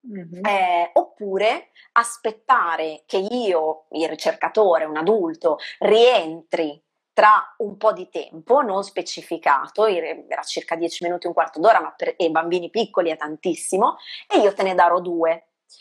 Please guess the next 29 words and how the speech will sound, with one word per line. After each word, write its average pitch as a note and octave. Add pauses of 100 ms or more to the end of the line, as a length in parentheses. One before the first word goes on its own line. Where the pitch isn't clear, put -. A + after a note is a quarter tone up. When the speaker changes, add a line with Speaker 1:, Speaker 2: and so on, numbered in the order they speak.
(200)
Speaker 2:
Quindi B3
tu -
puoi A#3+
scegliere G3
se A#3+
avere G3
un F#4
marshmallow F3+
adesso A3 (500)
o E4+
due F#3+
marshmallow C4+
quando G#3+
ritorno. E3
Speaker 1:
Un -
Speaker 2:
Quindi G3+
Speaker 1:
po' F#3+
Speaker 2:
è -
chiaro E4
Speaker 1:
come F3+
Speaker 2:
che F#3
la F3 (320)
Speaker 1:
la... F3+
gallina F#3+
oggi, F#3
no, F3+
l'uovo F3+
oggi, F#3
la, F3